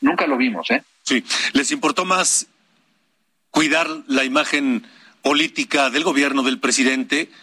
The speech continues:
Speaker 2: que salvar vidas.
Speaker 1: Absolutamente. O que nos demuestren lo contrario.
Speaker 2: Sí.
Speaker 1: Con seiscientos cincuenta y tantos mil personas fallecidas, no veo cuál es la buena calificación, ¿no?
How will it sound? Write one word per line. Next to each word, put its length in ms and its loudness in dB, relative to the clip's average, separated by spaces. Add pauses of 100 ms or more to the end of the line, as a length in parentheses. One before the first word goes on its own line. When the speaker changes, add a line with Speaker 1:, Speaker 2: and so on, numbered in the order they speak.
(220)
Speaker 2:
que 360 0 (180)
salvar 400 0
vidas. 560 -2 (1300)
Speaker 1:
Absolutamente. 880 0 (340)
O 140 -2
que 120 -2
nos 180 0
demuestren 440 0
lo 100 2
contrario. 520 0
Speaker 2:
Sí. 200 0
Speaker 1:
Con 160 0
seiscientos 540 0
cincuenta 440 0
y 60 0
tantos 340 -2
mil 160 2
personas 440 0
fallecidas, 640 2 (260)
no 340 2
veo 280 0
cuál 320 2
es 260 0 (100)
la 220 4
buena 340 0
calificación, 760 -2
¿no? 200 -6